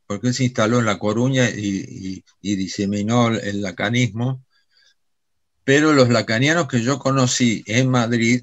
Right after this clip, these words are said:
no lo querían porque no eran de la misma logia.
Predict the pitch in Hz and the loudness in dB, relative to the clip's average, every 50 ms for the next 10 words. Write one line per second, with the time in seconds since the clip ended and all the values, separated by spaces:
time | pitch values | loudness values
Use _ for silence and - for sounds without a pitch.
0 | - - - 104 113 120 131 135 135 127 - 117 110 107 117 123 135 143 131 131 | -4 -14 -10 -6 -2 0 2 4 4 2 2 0 0 0 2 2 0 0 -2 -2
1 | 104 101 95 104 107 113 123 127 123 123 120 110 104 101 98 92 98 104 107 110 | -4 -4 -4 -4 -2 0 2 2 2 2 0 0 -2 -2 -4 -4 -6 -6 -6 -6
2 | 104 104 104 104 104 104 98 82 - - - 85 78 - - | -4 -4 -4 -2 -2 -2 -2 -4 -4 -10 -14 -14 -14 -14 -18